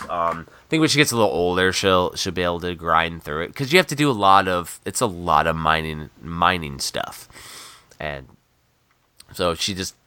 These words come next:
didn't quite get sucked into it. I was playing it for a while though, and it was pretty fun. Um, but again, it's, it's a lot of busy work, you know, like Farming Simulator. <laughs> Like, to me, it's like, um, a lot of busy work,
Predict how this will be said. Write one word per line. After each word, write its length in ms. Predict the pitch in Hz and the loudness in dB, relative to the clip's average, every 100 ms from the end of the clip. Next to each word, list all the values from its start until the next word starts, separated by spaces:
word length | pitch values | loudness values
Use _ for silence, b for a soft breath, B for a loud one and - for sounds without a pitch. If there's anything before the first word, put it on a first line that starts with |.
| _ _ | _ _
didn't 260 | 127 110 107 | -2 -2 -2
quite 280 | - 90 | 0 0
get 160 | - 80 _ _ - | -2 -8 _ _ -10
sucked 380 | - - 78 - | -2 0 0 -4
into 240 | 60 - | -12 -12
it. 60 | - | 2
I 120 | 147 | 4
was 120 | 180 | 4
playing 260 | - 120 101 | 4 2 2
it 80 | 92 | -2
for 140 | 92 | -2
a 80 | 82 | 2
while 280 | 76 76 78 | 4 4 2
though, 160 | 76 | 0
and 80 | 71 | -2
it 40 | 90 | -4
was 120 | 82 | -8
pretty 260 | - 76 | -6 -6
fun. 380 | 65 73 69 69 B B B B B | -6 -6 -6 -8 B B B B B
Um, 240 | - 76 80 | -4 -2 0
but 100 | 131 | -2
again, 320 | 135 127 120 | 2 2 2
it's, 400 | 101 104 - - B B B | -2 -4 -4 -4 B B B
it's 160 | 120 135 | -4 -2
a 60 | |
lot 300 | 117 117 117 | 2 4 6
of 200 | 110 95 | 2 0
busy 340 | 120 110 98 92 | 2 2 2 0
work, 480 | 85 78 50 - - | 0 -2 -4 -8 -4
you 120 | 95 | 0
know, 60 | |
like 120 | 90 - | 0 0
Farming 460 | - 175 156 120 | 4 6 6 0
Simulator. 920 | 110 120 104 98 92 87 82 80 120 | 0 0 4 4 4 4 2 2 2
<laughs> 120 | 139 185 | 4 4
Like, 160 | 147 | 4
to 100 | - | 2
me, 360 | 123 131 92 87 B B | 4 4 4 -2 B B
it's 200 | 101 104 | -4 0
like, 320 | 110 98 95 90 | 4 4 2 0
um, 440 | 85 82 80 80 - 98 | 2 2 0 -8 -6 -6
a 40 | |
lot 300 | 95 107 123 | -2 0 0
of 120 | 120 | 2
busy 300 | 104 95 98 | 0 0 0
work, 380 | 98 95 92 | 4 4 2